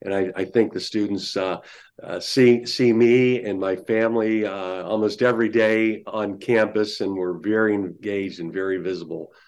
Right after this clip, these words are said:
with our, with our students. That is the best part of the job.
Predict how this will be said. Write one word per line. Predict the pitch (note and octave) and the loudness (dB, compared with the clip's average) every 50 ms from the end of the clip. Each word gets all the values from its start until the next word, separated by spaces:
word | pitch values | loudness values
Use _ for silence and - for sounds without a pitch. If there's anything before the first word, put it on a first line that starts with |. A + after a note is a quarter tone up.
| _ _ - | _ _ -12
with | G2 F#2 - - | -10 -10 -8 -6
our, | - F2 E2+ E2+ - - | -6 -6 -6 -8 -10 -14
with | F#2+ F#2 - | -14 -10 -8
our | F2+ E2+ | -8 -8
students. | E2+ - - G2 F2+ E2+ - - - _ - _ _ - | -8 -8 -6 -6 -6 -6 -8 -14 -20 _ -20 _ _ -4
That | G2+ G#2 G#2+ - | -2 -2 -2 0
is | A2 G2+ F#2 - | -2 -4 -4 -6
the | F2 F2+ | -10 -10
best | E2 - G2 G#2 G#2 - - - _ | -6 -4 -2 -2 -2 -4 -8 -10 _
part | G#2+ G2 F#2 | -4 -4 -2
of | F#2 E2 | -4 -6
the | D#2+ | -8
job. | - F2+ F2+ - - - | -10 -10 -10 -10 -12 -14